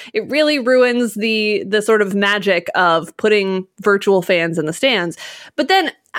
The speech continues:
I did, they weren't trying to pass it off as this thing that we hope you don't notice. They were talking about it the whole time. But that almost made it more strange because they would go to a shot that was clearly empty sections in the stadium, then lay in these virtual fans, and then they would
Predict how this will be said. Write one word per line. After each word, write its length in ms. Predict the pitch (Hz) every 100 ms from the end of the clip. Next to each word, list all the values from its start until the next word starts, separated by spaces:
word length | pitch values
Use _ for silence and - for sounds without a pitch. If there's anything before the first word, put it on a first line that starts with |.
| - -
I 120 | 269
did, 280 | 240 311 240
they 280 | 302 240 _ - 233
weren't 300 | 277 415 277
trying 280 | 294 285
to 60 | 277
pass 360 | - 196 - 220
it 80 |
off 320 | 185 185 185 185
as 160 | 185
this 240 | 180 185 -
thing 280 | 190 196
that 140 | 190 170
we 120 | 247
hope 180 | 254 285
you 80 | 269
don't 180 | 294
notice. 480 | 285 330 202 202 -
They 160 | 226 233
were 160 | 262
talking 480 | 262 - 415 302 202
about 220 | 170 170
it 100 | 170
the 80 | 175
whole 160 | 180 165
time. 380 | 190 165 180 208 - - - -
But 140 | 262 247
that 140 | 349
almost 240 | 392 370 262
made 160 | 240
it 140 | 196 160
more 300 | 165 240 302
strange 560 | - 330 339 359 -
because 380 | 240 - 240 220
they 100 | 226
would 160 | 214 202
go 180 | 247
to 200 | 254 240
a 60 | 208
shot 360 | - 202 196 - - _ -
that 120 | 175
was 160 | 185
clearly 460 | - 196 214 226 226
empty 460 | 202 214 226 220 214
sections 640 | - 220 - 233 226 208 -
in 200 | 226 233
the 60 |
stadium, 480 | 220 269 233 170 175 -
then 340 | 190 202 196 196 - _ -
lay 600 | 165 185 214 269 240 254
in 180 | 247 247
these 200 | 240 254
virtual 480 | 190 226 - 269 247
fans, 500 | 294 269 190 190 196
and 180 | 220 226
then 140 | 226
they 100 | 226
would 220 | 214 202